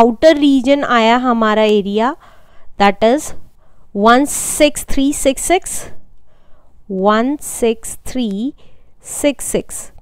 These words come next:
माइनस इनर रीजन का एरिया कितना आया? वन ज़ीरो वन फ़ाइव ज़ीरो, वन ज़ीरो वन फ़ाइव ज़ीरो। तो ये कितना आ गया ट्रैक का एरिया? सिक्स में से ज़ीरो गया सिक्स, सिक्स में से फ़ाइव गया वन, थ्री में से वन गया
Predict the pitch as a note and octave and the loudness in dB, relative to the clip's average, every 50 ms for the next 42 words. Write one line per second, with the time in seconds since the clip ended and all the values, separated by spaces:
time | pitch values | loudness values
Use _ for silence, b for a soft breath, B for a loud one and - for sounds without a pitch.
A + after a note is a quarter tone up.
0 | - G#3 G#3 G#3+ G#3+ G3+ F#3+ F#3 F#3 G3 - - - - - A#3 A#3 B3 C4+ C#4+ | -6 -2 2 2 2 2 2 0 -2 -4 -6 -8 -8 -4 0 2 4 4 4 4
1 | D4 C4+ C#4+ C#4 C4+ A#3+ A#3+ C#4 C#4+ C#4 C#4+ C4 - - C4+ C4 C4 B3 B3+ C#4 | 4 4 4 4 4 2 2 0 0 2 2 2 2 2 2 2 2 4 4 2
2 | C#4 B3 C#4+ C#4 - C4 C4 B3+ C4 D4 F4 E4+ B3 G3+ A3 A3 A3+ A3+ G#3 A3+ | 2 2 0 -2 -2 -2 -2 -2 0 -2 -2 -2 0 2 2 4 4 2 0 0
3 | A3+ A3 G#3 G#3+ A3+ C4 D#4 - - C4+ A3+ G3+ F#3+ F#3+ F3 F3+ F3+ F3 - - | 2 2 2 4 2 0 0 -2 0 2 2 2 2 -2 -4 -4 -4 -4 -6 -6
4 | - - - - - - - - - - - - _ - _ - - - - - | -10 -14 -18 -20 -20 -20 -20 -20 -20 -20 -20 -20 _ -20 _ -20 -20 -18 -16 -16
5 | - - - - - - - - - F#3+ F#3 F#3+ G3+ G#3 A3 A3+ G#3 F#3+ G#3 G#3 | -16 -16 -20 -20 -20 -20 -20 -14 -12 -8 -4 -2 0 0 2 0 0 0 0 0
6 | G3+ G3 G3 F#3 F#3+ G3 G3 G3 G#3 B3 E4 - - - - - - - A#3 G#3+ | 0 0 0 0 0 0 0 0 -2 -4 -6 -10 -12 -18 -20 -16 -6 0 2 4
7 | G#3 F#3+ F#3 F3 E3+ F3 D#3 - E2+ - - - F3+ F#3+ F#3 - G3+ - - A3 | 4 4 2 0 -4 -6 -6 -4 -6 -6 -4 -4 -4 -2 -2 -2 -4 -2 -2 0
8 | G#3+ G#3+ G#3 G3+ G#3+ A#3 C#4 D4+ b b b b b b b b - - B3+ A#3+ | 0 0 0 0 0 -2 -2 -2 b b b b b b b b -2 4 4 6
9 | A3 A3 - - - A#3+ A#3 A3+ G#3+ G3 G#3+ A#3 C4 D#4+ - - - - - - | 6 4 2 0 2 4 4 4 4 2 0 -2 -4 -4 -6 -12 -14 -8 -2 0
10 | D4+ D#4 - - - E4 D#4 C#4+ D#4 D4+ A#3+ A#3+ A#3+ A#3+ B3 B3 A#3 B3+ B3 B3+ | 0 0 0 0 0 0 0 2 0 0 0 2 4 4 4 4 6 4 4 4
11 | B3+ - - - A#3 A#3 A#3+ - - - - b b b b b b b - - | 2 0 0 0 0 0 0 -4 -8 -8 -8 b b b b b b b 2 2
12 | C#4 C4+ - - D4 D4 C4 E4 - - D4 B3+ A#3 A#3+ A3 A#3 B3 A#3 G#3 G#3+ | 2 2 2 0 0 0 0 0 2 4 6 6 6 4 4 2 2 2 2 2
13 | G#3+ G3+ G3 A#3 C#4+ D#4+ - - - - D4+ D4+ D#4+ E4+ E4+ F4 E4+ - F4+ D#4 | 0 0 0 -2 -4 -6 -4 2 4 6 6 8 6 6 6 4 4 4 4 6
14 | C4 B3+ B3 C4 C4 C4+ C#4+ C#4+ | 6 6 4 4 4 4 4 4